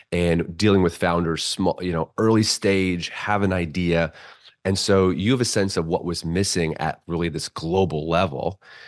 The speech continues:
What do you see as something that's really essential and important about working with startups, about people sort of at that, in those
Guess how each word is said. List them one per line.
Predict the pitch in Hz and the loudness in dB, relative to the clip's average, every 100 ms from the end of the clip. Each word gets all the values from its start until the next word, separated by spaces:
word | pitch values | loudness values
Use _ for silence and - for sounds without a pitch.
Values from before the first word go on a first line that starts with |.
| - - | -20 -16
What | - 87 120 | -8 -2 2
do | 165 | 2
you | 170 | 2
see | 139 - 135 | 0 2 4
as | 117 107 | 4 2
something | 113 101 107 95 92 - | 0 0 0 0 -4 -6
that's | 87 - 92 | -8 -6 0
really | 92 82 | 0 0
essential | - 101 95 92 | 0 0 2 2
and | 85 | 0
important | 82 78 - 113 87 80 | 0 -4 0 2 4 0
about | - 76 82 80 - _ | -6 -4 0 -2 -4 _
working | 85 101 90 76 | -2 -2 -2 -6
with | 69 | -6
startups, | - 67 62 62 - | -4 -4 -6 -8 -8
about | 76 73 - | -4 -4 -2
people | 95 90 - | -6 -4 -6
sort | - 76 | -4 -6
of | - | -4
at | 78 78 | -8 -6
that, | 71 - | -8 -6
in | 92 | -4
those | 82 76 | -2 -4